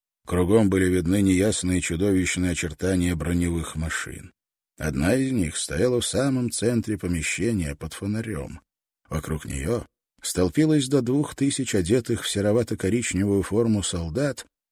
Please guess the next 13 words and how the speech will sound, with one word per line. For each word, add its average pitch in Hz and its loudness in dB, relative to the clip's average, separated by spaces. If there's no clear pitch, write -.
почти 127 2
терявшихся 143 0
в 104 2
огромном 101 2
пространстве 85 -2
величественного 85 -2
здания. 78 -4
Наверху 87 2
броневика 85 0
находилось 147 4
до 143 6
дюжины 117 2
человек: 92 0